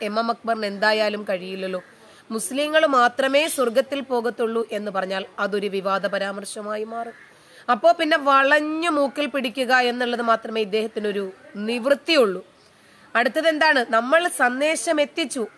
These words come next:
അവർക്ക് ഡിഫക്റ്റുകളുണ്ട്. ഈ ഫിസിക്കൽ ഡിഫക്റ്റുകൾ ഉള്ളതുകൊണ്ട് അതിനെ അതേ രൂപത്തിൽ തന്നെ ഇംപ്ലിമെന്റ് ചെയ്യാനും ക്യാച്ച് ചെയ്യാനും അവർക്കൊരു പക്ഷേ സാധിച്ചെന്നു വരില്ല. അങ്ങനെയുള്ള സാഹചര്യങ്ങളിൽ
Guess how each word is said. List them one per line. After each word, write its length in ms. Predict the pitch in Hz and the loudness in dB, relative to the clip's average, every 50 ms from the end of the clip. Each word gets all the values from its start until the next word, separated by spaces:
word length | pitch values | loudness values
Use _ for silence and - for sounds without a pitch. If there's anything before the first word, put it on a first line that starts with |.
| - - | -8 -6
അവർക്ക് 540 | 190 190 185 202 247 247 - _ 269 254 240 254 - - 180 165 226 | -6 -4 -2 -2 -2 -2 -2 _ 0 0 0 0 -2 -8 -6 -4 -4
ഡിഫക്റ്റുകളുണ്ട്. 880 | 226 - - 247 233 226 - - 247 214 240 233 226 220 226 214 226 226 - - _ - - - - - - - - - - - _ _ _ _ _ _ _ _ | -4 -4 -6 -8 -8 -8 -10 -10 -4 -4 -4 -4 -4 -8 -6 -6 -6 -6 -6 -14 _ -20 -20 -20 -20 -20 -20 -20 -20 -20 -20 -20 _ _ _ _ _ _ _ _
ഈ 140 | 254 294 339 | -4 -4 -4
ഫിസിക്കൽ 560 | 294 339 294 262 - - 320 269 - 330 330 339 294 262 | -4 -2 -4 -2 -2 -2 -4 -2 2 2 2 2 2 -2
ഡിഫക്റ്റുകൾ 580 | 294 - - 294 277 - - 311 285 302 302 294 285 | -4 -2 -2 -2 -2 -2 -4 0 0 0 0 0 0
ഉള്ളതുകൊണ്ട് 600 | 277 254 226 226 226 196 196 185 185 180 233 277 320 - - _ _ - - - _ | 0 0 0 0 -2 -4 -4 -6 -2 2 4 4 4 4 0 _ _ -20 -20 -4 _
അതിനെ 340 | 214 233 214 269 285 311 320 294 254 | 0 0 0 0 0 2 4 4 4
അതേ 300 | 247 214 262 277 311 330 349 339 | 4 4 4 2 4 2 0 -2
രൂപത്തിൽ 420 | 311 269 240 302 - - 285 277 - 285 | -2 0 0 0 2 0 -2 0 0 -2
തന്നെ 140 | 277 269 269 | 0 0 0
ഇംപ്ലിമെന്റ് 680 | 262 - 240 233 240 240 294 285 285 294 285 269 285 262 - 269 | -2 -2 -6 -6 -4 -4 -2 0 0 0 0 -2 -4 -4 -2 -2
ചെയ്യാനും 440 | 240 233 233 240 233 233 233 233 220 | -2 2 4 4 4 2 2 -2 -6
ക്യാച്ച് 400 | - 233 220 214 226 220 - - | -4 -2 0 0 0 -2 -2 -6
ചെയ്യാനും 420 | 277 262 247 240 233 226 226 220 | -6 -2 0 0 0 2 0 -2
അവർക്കൊരു 380 | 208 196 220 226 - 226 214 208 | -4 -4 -4 -4 -4 -4 -4 -4
പക്ഷേ 280 | 226 214 - - 214 | -6 -6 -6 -6 -6
സാധിച്ചെന്നു 680 | 196 - 208 196 202 208 196 233 226 - 233 214 196 196 | -4 -2 0 2 2 2 0 -4 -8 -8 -10 -10 -10 -10
വരില്ല. 600 | 185 185 185 190 208 233 240 233 - - _ _ _ _ _ _ _ _ _ _ _ - - _ - | -10 -8 -8 -6 -2 0 0 -2 -2 -6 _ _ _ _ _ _ _ _ _ _ _ -20 -8 _ 2
അങ്ങനെയുള്ള 720 | 247 269 294 302 320 339 349 339 349 349 349 339 339 330 | 2 2 2 0 2 2 4 4 4 2 2 2 2 2
സാഹചര്യങ്ങളിൽ 1160 | 330 330 - 302 285 277 269 269 220 220 262 240 226 233 214 208 196 202 214 240 285 269 208 | 2 4 4 4 4 4 2 -2 2 2 2 4 4 2 0 0 -2 0 2 4 4 2 0